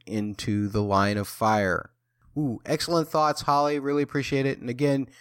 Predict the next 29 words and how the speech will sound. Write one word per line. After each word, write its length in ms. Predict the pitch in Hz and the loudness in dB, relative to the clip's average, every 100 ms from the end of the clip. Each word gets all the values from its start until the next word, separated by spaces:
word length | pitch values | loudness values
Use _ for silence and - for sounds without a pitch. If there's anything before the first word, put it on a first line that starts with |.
| - _ _ _ - | -20 _ _ _ -2
myself 520 | 127 - 165 160 - | 0 2 2 0 0
and 220 | 127 120 | -2 -2
at 240 | - 151 - | 0 0 2
Hunt 240 | 156 156 | 0 0
Pants, 460 | 120 110 131 - - _ | 0 0 -2 -8 -10 _
Holly, 420 | 123 107 110 127 _ _ _ _ _ - - | 0 2 2 -2 _ _ _ _ _ -20 -6
we 160 | 143 156 | 0 4
were 160 | 147 | 4
having 340 | 139 147 143 135 | 4 4 2 0
the 80 | |
discussion 640 | 120 123 - 156 147 147 127 | 0 -2 0 0 2 -2 -2
about 560 | 123 123 120 117 - _ | 2 4 4 0 -4 _
whether 840 | 127 127 143 135 131 123 123 120 - _ _ _ _ _ _ _ | -10 0 2 2 2 2 0 -4 -10 _ _ _ _ _ _ _
Japari 680 | 120 135 139 139 135 131 123 | -6 0 0 0 0 0 0
knew 380 | 117 127 135 139 | 0 0 2 2
what 240 | 131 131 | 0 -2
was 160 | 117 110 | -2 -4
going 280 | 123 120 117 | -4 -2 -2
to 100 | 113 | 0
happen 560 | 127 143 - 107 95 - _ _ _ _ | 2 2 0 -6 -8 -16 _ _ _ _
or 200 | 117 110 | 0 2
not. 380 | 104 98 95 - _ _ _ _ _ | 2 0 -2 -6 _ _ _ _ _
And 260 | 113 113 110 | 0 2 2
I 140 | 117 | 0
think 280 | 120 131 117 | 0 -2 -2
that, 300 | - 113 - | 0 -2 -2
uh, 340 | 120 110 107 101 _ _ _ _ | -4 -2 -2 -4 _ _ _ _
this 320 | 117 123 185 - | -8 0 0 2
Holly's 600 | 113 101 110 139 - | 2 2 0 -4 -6